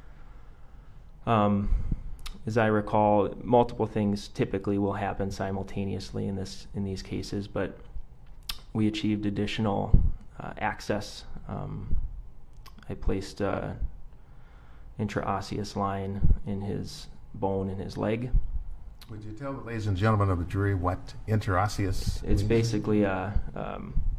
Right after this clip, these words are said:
Speaker 1: a type of I V, um, that goes in,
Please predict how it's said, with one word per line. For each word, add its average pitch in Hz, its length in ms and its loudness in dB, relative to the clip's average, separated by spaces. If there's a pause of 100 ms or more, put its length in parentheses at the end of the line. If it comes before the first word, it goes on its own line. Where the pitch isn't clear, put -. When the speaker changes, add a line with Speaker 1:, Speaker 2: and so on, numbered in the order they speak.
(640)
Speaker 1:
a 87 280 -4 (580)
type 117 240 2
of 104 320 2
I 104 160 4
V, 101 420 -2 (280)
um, 95 580 2 (160)
that 101 180 -2
goes 98 320 0
in, 101 220 0